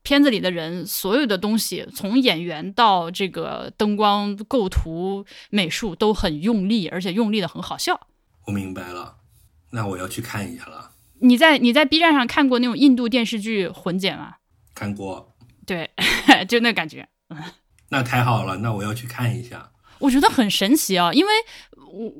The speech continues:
Speaker 1: 我相信可能会有一些他的粉丝是说人家在第三层或者人家在大气层，你不懂啊。但是我是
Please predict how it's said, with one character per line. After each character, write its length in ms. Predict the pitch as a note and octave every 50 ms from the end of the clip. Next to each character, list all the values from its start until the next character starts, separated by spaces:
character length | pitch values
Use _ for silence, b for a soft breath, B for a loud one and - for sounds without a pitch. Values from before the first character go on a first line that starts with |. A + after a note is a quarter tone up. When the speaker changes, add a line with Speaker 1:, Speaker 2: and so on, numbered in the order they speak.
| - -
Speaker 1:
我 220 | - B3 A3+ A3
相 180 | G#3 F#4 F#4+ G#4
信 260 | - A4 G4+ E4 C4+
可 220 | - - - G3+
能 160 | F3+ F3+ F#3 B3
会 140 | F#4+ F4
有 80 | C4 G#3
一 20 |
些 140 | A#3 - C#4
他 100 | C4+ D4
的 80 | C#4 B3+
粉 160 | - G3 E3+
丝 140 | - B3 A#3+
是 80 | C4
说 120 | A#3+ C4+ C4+
人 160 | A3+ G3 G3
家 140 | A#3 C4+ C4+
在 160 | C#4+ C4 A3+
第 160 | G#3 - C4+
三 220 | A#3 - A#3+ B3 A#3+
层 180 | G#3 E3+ F3
或 80 | G3+ A3
者 40 | F#3+
人 120 | E3 F3
家 80 | G#3 A3+
在 60 | A3
大 120 | A#3 A3
气 140 | G#3+ - G#3
层， 180 | - D#3+ E3+ F#3+
你 60 | F3+
不 100 | F3+ A3
懂 200 | G3 G3+ - D3+
啊。 160 | D#3+ D3 D#3
但 100 | - C4
是 120 | C4+ C4 B3+
我 400 | A#3 - - - G3+ F#3+ E3+ F3
是 280 | - C#4 C#4+ B3 G#3+